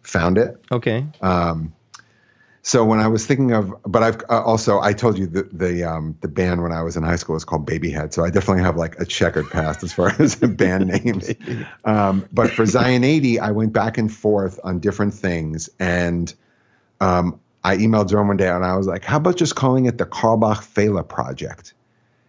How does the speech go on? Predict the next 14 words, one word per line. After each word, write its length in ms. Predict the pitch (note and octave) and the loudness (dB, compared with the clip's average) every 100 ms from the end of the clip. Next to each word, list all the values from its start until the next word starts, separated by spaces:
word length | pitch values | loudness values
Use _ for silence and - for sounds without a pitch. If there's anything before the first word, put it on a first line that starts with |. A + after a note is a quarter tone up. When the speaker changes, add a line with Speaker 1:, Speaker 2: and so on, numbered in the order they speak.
| _ | _
Speaker 1:
And 120 | F#2 | -2
he 140 | F#2+ A2 | 2 4
was 180 | G#2+ F#2 | 4 4
like, 400 | G2 F#2+ - - | 2 2 -4 -2
"That's 260 | G2 G#2 - | 0 0 0
the 80 | |
worst 460 | G#2+ F2+ F#2 F2+ - | -2 0 0 0 0
name 200 | F2 D2 | -2 -2
I've 120 | C#2 | -6
ever 180 | C#2 C2+ | -8 -6
heard 180 | D#2 D2 | -6 -4
in 100 | D2 | -2
my 60 | - | 0
life." 280 | - - | 0 -2